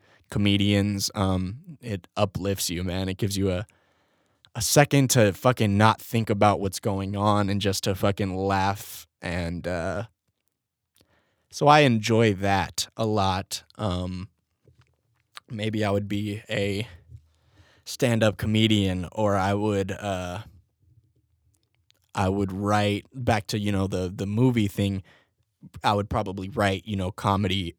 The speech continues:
movies, or I would probably, not everything, I guess, has to be comedy, but, um, I'm a bigger fan of comedy, like, not really into, like, horror movies or, like, uh,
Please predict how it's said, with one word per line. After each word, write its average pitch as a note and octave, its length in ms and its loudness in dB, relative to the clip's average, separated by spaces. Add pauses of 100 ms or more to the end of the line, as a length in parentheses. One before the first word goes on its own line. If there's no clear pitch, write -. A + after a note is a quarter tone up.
(120)
movies, F#2 560 -2
or F#2+ 80 -2
I F#2 80 -2
would F2+ 120 -4
probably, F#2 640 -4
not C#3 300 2
everything, G#2 420 -2
I F#2 60 -6
guess, F#2+ 220 -4
has G2+ 200 -2
to F#2+ 80 -6
be F#2+ 140 -8
comedy, G2 480 -2
but, G2 360 -2
um, G2+ 380 -6 (720)
I'm G3+ 120 4
a D3+ 60 10
bigger A#2+ 420 4
fan B2+ 340 4
of B2 140 0
comedy, C3+ 560 2
like, G#2+ 320 -2 (400)
not D3 280 4
really B2+ 340 6
into, A#2+ 280 4
like, G#2 240 2 (320)
horror A#2+ 400 2
movies B2 640 0
or, G#2 160 -2
like, G#2 340 -6
uh, G2+ 380 -6